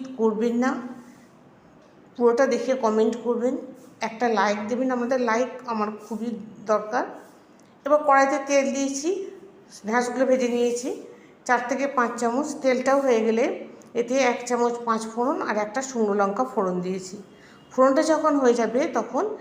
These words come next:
টমেটো, একটা বড় টমেটো কুচি কুচি কেটেছি, টমেটোটাকে দিয়ে দেব। তারপর দেব এক চামচ কাশ্মীরি লঙ্কা গুঁড়ো আর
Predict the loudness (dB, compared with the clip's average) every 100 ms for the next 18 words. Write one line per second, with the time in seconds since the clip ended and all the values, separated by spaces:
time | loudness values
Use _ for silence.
0 | -14 -16 -2 0 0 0 -2 0 -2 2
1 | 2 4 2 2 0 -4 -6 -6 -6 0
2 | 2 2 -2 -2 0 0 -2 -6 -4 -4
3 | -2 -2 0 -2 -4 -6 -16 -16 0 2
4 | 2 0 0 2 2 2 -2 -4 -14 -20
5 | -20 -20 -20 -20 -20 -20 -20 -20 -8 -8
6 | -2 2 4 2 2 0 0 -4 -2 0
7 | 0 0 0 0 -2 -6 -2 2 2